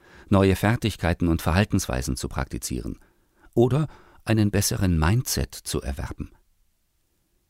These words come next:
Spätestens beim Letzteren weiß aber dann niemand mehr so richtig, wie man an diesen neuen Mindset kommt und erst recht nicht, wie man ihn in die Menschen hineinbekommt,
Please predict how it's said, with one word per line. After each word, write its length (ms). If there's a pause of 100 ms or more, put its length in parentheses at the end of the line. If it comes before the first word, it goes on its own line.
(120)
Spätestens 560
beim 160
Letzteren 480
weiß 240
aber 220
dann 240
niemand 420
mehr 140
so 100
richtig, 440 (540)
wie 200
man 260
an 220
diesen 340
neuen 300
Mindset 480
kommt 340 (640)
und 120
erst 200
recht 240
nicht, 200 (400)
wie 140
man 220
ihn 200
in 200
die 100
Menschen 380
hineinbekommt, 880